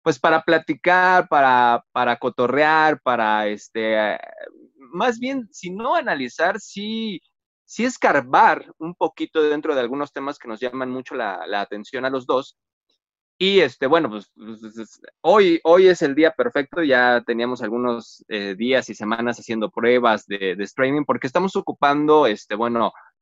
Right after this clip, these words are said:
esta onda de la sana distancia, y entonces estamos haciendo todo vía, vía streaming, y de hecho va a ser así durante un buen tiempo, hasta que, bueno,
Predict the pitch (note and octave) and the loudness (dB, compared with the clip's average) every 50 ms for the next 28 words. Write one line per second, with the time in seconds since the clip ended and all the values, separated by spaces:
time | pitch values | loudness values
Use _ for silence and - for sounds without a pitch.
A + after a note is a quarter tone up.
0 | _ _ - C3+ C3 B2+ - D#3 D3 C#3+ C#3 C#3+ D3+ D3+ C#3+ C3+ A#2+ A2+ A2 - | _ _ -4 -4 -4 -2 0 2 4 4 4 4 4 4 2 2 2 0 -2 0
1 | - C#3 C#3+ D3 C#3 A#2+ G#2+ - - - C3 B2+ B2+ C3 - C#3+ C#3+ D#3 G#3+ C#4+ | 0 2 2 2 2 0 -2 -4 -4 -2 -2 0 -2 -2 -2 -2 0 0 0 -2
2 | - - B2 A#2+ A#2 C3 C3 C3+ C3 B2 B2 A#2+ - C#3 D3 D3 C#3+ C3 C#3 C#3 | -4 -4 -4 -2 -2 -2 -4 -4 -6 -8 -6 -2 -2 -2 0 0 -2 -2 0 0
3 | C#3 C3+ B2+ _ - D3 D3 D3 C#3 B2+ B2+ C3 C3 B2 A#2 A2 G#2 G#2 - - | 0 0 -2 _ 0 2 4 4 2 2 0 0 2 2 2 2 0 -2 -4 -6
4 | A#2 A#2 C3 C3 C3 B2 A2+ A2 - - - B2+ B2+ B2+ C#3 D#3 D#3+ D3 B2 B2+ | -6 -4 0 2 2 2 2 0 -6 -6 -2 -2 0 0 0 -2 -2 0 0 0
5 | C#3 - D#3+ C#3+ C#3 C3+ C3 - - C3 B2 A#2+ A#2 A#2 - - B2+ A2+ A#2 A2+ | 0 0 0 0 2 0 0 0 0 0 0 0 -2 -4 -8 -8 -6 -4 -2 -2
6 | A2 G#2 - A2+ A2+ A#2 B2 A#2+ B2 A#2 A2 G#2 - A#2 A2+ A2+ G#2 - C#3+ B2 | -2 -2 -4 -2 -2 -2 -2 0 0 -2 -2 -2 -2 -2 -2 -2 -2 -2 -2 -2
7 | A2 - G2+ - - F#2+ G#2+ G#2 G#2 G2 - | -2 -4 -8 -10 -6 -6 -4 -2 -2 -4 -4